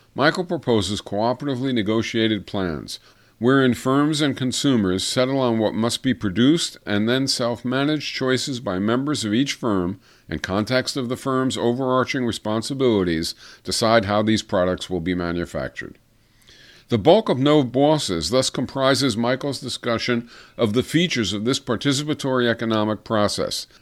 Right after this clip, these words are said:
its implications on daily life more broadly, and, additionally,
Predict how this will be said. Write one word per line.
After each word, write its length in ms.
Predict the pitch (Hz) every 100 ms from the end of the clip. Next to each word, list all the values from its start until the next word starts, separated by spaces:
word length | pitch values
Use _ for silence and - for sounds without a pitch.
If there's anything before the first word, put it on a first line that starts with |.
| _ _ _ _
its 180 | 107 156
implications 680 | 165 196 170 139 120 135 110
on 160 | 107
daily 320 | 101 117 131 131
life 320 | 120 117 -
more 180 | 117 113
broadly, 540 | 101 92 80 87 92
and, 460 | - 113 101 101 120
additionally, 800 | - 101 135 135 107 90 85 78